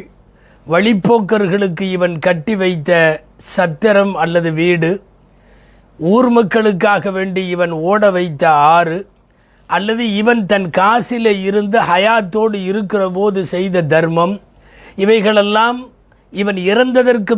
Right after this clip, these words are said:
பின்னாலேயும் வரும் என்கிறார்கள் நபி ஸல்லல்லாஹு அலைஹி வஸல்லம் அவர்கள்.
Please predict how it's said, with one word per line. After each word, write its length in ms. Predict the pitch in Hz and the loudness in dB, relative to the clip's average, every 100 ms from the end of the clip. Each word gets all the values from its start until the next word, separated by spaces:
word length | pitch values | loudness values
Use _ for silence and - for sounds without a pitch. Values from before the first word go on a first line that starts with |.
| 180 | -2
பின்னாலேயும் 640 | 208 226 226 226 226 240 | -4 -2 0 2 0 -2
வரும் 240 | 220 202 220 | 0 0 0
என்கிறார்கள் 600 | 202 196 196 185 175 196 | -2 -2 0 0 0 -2
நபி 220 | 196 190 | -4 -4
ஸல்லல்லாஹு 560 | 202 190 180 175 170 165 | -4 -4 -2 2 2 2
அலைஹி 320 | 170 170 165 | -2 -2 -2
வஸல்லம் 460 | 160 - 165 165 156 | -2 -2 -2 -2 -2
அவர்கள். 400 | 147 135 135 | -2 -2 -4